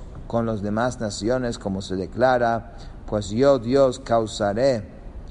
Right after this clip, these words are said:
la aniquilación en todos los pueblos". Esta frase significa que no serán contados junto con los demás. Otra explicación, cuando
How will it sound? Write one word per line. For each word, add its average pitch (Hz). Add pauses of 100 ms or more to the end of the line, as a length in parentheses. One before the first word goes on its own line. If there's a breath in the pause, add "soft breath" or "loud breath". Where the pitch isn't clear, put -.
la 104
aniquilación 107
en 107
todos 139
los 107
pueblos". 123
Esta 123
frase 123
significa 117 (400 loud breath)
que 104
no 139
serán 135
contados 123
junto 127
con 117
los 113
demás. 104
Otra 123
explicación, 143 (480 loud breath)
cuando 110